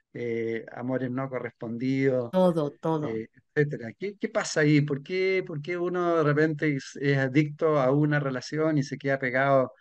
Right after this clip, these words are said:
Speaker 1: puede quedarse a veces pegado años y años, sabiendo que,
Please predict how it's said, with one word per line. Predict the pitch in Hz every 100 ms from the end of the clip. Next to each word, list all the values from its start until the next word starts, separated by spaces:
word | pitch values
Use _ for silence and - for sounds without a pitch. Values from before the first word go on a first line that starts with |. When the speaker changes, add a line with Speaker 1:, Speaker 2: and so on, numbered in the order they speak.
| _
Speaker 1:
puede | - 135
quedarse | 131 139 -
a |
veces | 135 135 147
pegado | 123 131 139 127 120
años | 143 156 151 147
y | 139
años, | 135 147 151 156 - _
sabiendo | _ 139 131 165 196 196 170
que, | 160 165 160